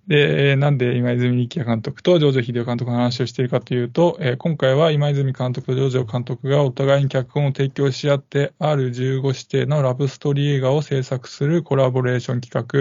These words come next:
画、エルアール十五から生まれた映画、愛なのにと猫は逃げたについて語っていこうと思います。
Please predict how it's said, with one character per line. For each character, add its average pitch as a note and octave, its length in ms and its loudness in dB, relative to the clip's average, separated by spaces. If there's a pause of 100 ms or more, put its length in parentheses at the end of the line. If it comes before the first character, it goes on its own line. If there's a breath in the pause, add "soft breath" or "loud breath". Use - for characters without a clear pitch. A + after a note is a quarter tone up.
画、 - 60 -14 (1000)
エ D3 80 2
ル D3+ 160 4
ア D#3 40 6
ー D3 40 4
ル B2+ 100 0
十 C3 260 -2
五 C#3 220 -4
か - 160 -2
ら D3 80 2
生 C3 60 0
ま B2+ 120 0
れ C3 80 0
た C3 160 -2
映 C3 160 -2
画、 C3+ 260 0 (540 soft breath)
愛 D3 240 2
な C#3 120 0
の C3 140 -4
に C#3 160 -2
と G3 300 -2
猫 D#3+ 340 0
は C#3 140 4
逃 C#3 160 0
げ B2+ 120 -2
た B2+ 160 -2
に B2 80 -4
つ C#3 140 -6
い B2+ 60 -2
て D#3 100 -6
語 B2+ 180 -4
っ B2 60 -4
て - 120 -8
い - 20 -6
こ A#2+ 80 -2
う A#2 40 -6
と B2 100 -8
思 A#2 100 -6
い - 20 -8
ま C#3 220 0
す。 - 320 -12